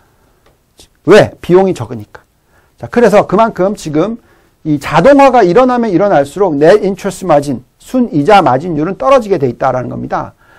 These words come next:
자, 그래서 과거에 아주 화려했던, 즉 부동산 담보대출을 왕창 해주면서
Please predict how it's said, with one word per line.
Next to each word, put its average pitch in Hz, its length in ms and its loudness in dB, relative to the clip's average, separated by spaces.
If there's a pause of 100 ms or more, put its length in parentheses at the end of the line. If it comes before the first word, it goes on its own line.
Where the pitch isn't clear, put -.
(140)
자, 147 120 -8
그래서 214 460 2
과거에 143 500 0
아주 156 380 -2
화려했던, 208 640 -4 (100)
즉 139 240 -8 (280)
부동산 202 440 0
담보대출을 165 640 -4
왕창 151 400 -6
해주면서 156 600 -2